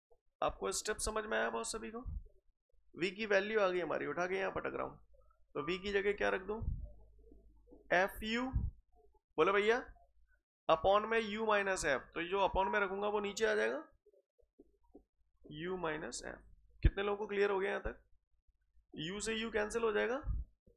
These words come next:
तो एम बराबर minus F upon, इसमें से minus common ले लूंगा,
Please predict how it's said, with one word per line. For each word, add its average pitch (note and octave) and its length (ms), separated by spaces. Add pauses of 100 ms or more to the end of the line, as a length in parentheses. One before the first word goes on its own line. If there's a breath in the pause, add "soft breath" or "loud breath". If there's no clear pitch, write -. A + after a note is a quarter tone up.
(520)
तो D3+ 220
एम G3 240
बराबर D3+ 540 (260)
minus D3 480
F E3+ 220
upon, C3 460
इसमें F3+ 220
से G#3+ 140
minus E3+ 340
common G3 300
ले F3+ 140
लूंगा, D#3+ 280